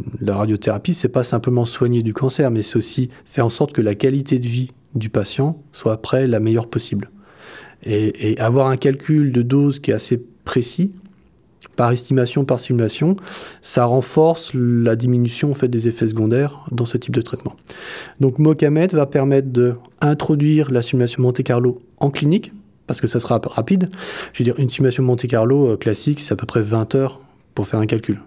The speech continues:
Donc on comprend bien qu'en traite un patient, on n'a pas vingt heures pour, euh, à passer en, sur un gros ordinateur pour, euh, faire ça. Donc si on a un calcul qui est très rapide, je parle de, de la minute, même ça peut aller à la seconde, on va être capable d'avoir un,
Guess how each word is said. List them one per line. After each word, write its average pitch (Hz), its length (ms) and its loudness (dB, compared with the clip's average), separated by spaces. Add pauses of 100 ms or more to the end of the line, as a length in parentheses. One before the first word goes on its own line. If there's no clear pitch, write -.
(380)
Donc 110 180 -2
on 120 60 2
comprend 117 260 -2
bien 123 140 2
qu'en 117 160 -2
traite 117 260 -4
un 104 80 0
patient, 110 280 -2
on 127 40 0
n'a 113 80 0
pas 107 160 0
vingt 107 260 -4
heures 120 160 0
pour, 117 420 -4
euh, 110 140 -4
à 107 60 -6
passer 117 400 -4
en, 101 200 -2
sur - 140 -10
un 101 80 -2
gros 101 160 0
ordinateur 110 540 -2
pour, 101 280 -4
euh, 104 40 -8
faire 110 180 -6
ça. - 140 -10 (460)
Donc 120 120 2
si 160 100 0
on 160 80 4
a 156 40 4
un 147 60 2
calcul 143 300 0
qui 131 80 -2
est 113 40 0
très 135 140 0
rapide, 123 420 0 (240)
je 120 100 -14
parle 110 200 0
de, 107 120 2
de 107 160 -2
la 104 80 2
minute, 127 440 -2 (160)
même 110 400 0
ça 123 100 -6
peut 113 100 0
aller 110 100 0
à 113 80 0
la 107 120 -2
seconde, 127 480 0 (600)
on 113 60 2
va 120 40 4
être 120 80 0
capable 135 320 2
d'avoir 113 220 2
un, 110 80 -4